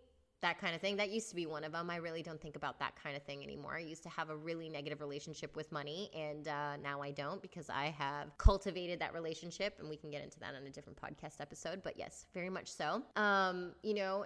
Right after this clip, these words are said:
I can do anything I put my mind to. I know that no matter what, I'm going to succeed. Because at the end of the day, it's not about the how, like I said. It's about just taking the steps forward to getting there and the person that you become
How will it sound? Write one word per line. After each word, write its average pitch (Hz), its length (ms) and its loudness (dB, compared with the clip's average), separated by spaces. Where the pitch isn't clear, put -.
I 208 80 8
can 233 120 4
do 220 140 4
anything 202 360 0
I 185 60 0
put 190 180 -2
my 165 140 -2
mind 156 320 -4
to. - 520 -4
I 196 280 8
know 180 800 4
that 180 120 2
no 180 80 0
matter 165 260 0
what, 156 460 2
I'm 175 160 2
going 156 240 -2
to 143 80 -2
succeed. - 640 -12
Because 240 240 6
at 247 120 4
the 254 120 0
end 254 120 0
of 226 40 -4
the 233 80 -2
day, 240 520 0
it's - 160 -6
not 233 120 0
about 220 200 0
the 214 60 -6
how, 240 300 6
like 165 160 0
I 165 40 -4
said. 151 500 4
It's - 160 -4
about 185 320 4
just - 380 -2
taking 208 260 0
the 196 40 0
steps 190 280 -2
forward 170 280 -2
to 170 120 -10
getting 170 240 -2
there 147 160 0
and 180 120 -2
the 190 40 -2
person 220 320 -4
that 202 80 -2
you 185 100 -4
become 185 540 -2